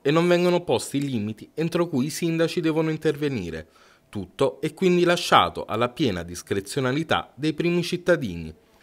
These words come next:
Altro punto nevralgico del D P C M è la scuola. Il governo ha confermato la scelta, più volte ribadita dalla ministra Azzolina, di lasciare gli istituti aperti e consentire le lezioni in presenza.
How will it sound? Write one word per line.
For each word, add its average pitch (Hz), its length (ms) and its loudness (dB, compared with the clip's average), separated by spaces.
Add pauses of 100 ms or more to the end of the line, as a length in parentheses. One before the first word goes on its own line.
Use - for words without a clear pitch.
(180)
Altro 123 360 4
punto 131 320 0
nevralgico 107 680 4
del 85 220 -8
D 98 140 -8
P 110 160 -12
C 127 320 0
M 101 280 -8
è 175 120 0
la 175 100 6
scuola. 82 500 -6 (500)
Il 101 140 -8
governo 127 640 4
ha 160 120 -2
confermato 185 680 2
la 120 80 0
scelta, - 600 -2
più - 160 -8
volte 147 380 4
ribadita 143 540 -2
dalla 87 240 -4
ministra 104 460 -6
Azzolina, 107 600 -4 (340)
di 147 120 -4
lasciare 165 500 4
gli 127 80 -8
istituti 139 480 -6
aperti 147 560 -2
e 151 100 -8
consentire 180 640 0
le 135 120 0
lezioni 151 380 -2
in 120 100 -2
presenza. 82 640 -6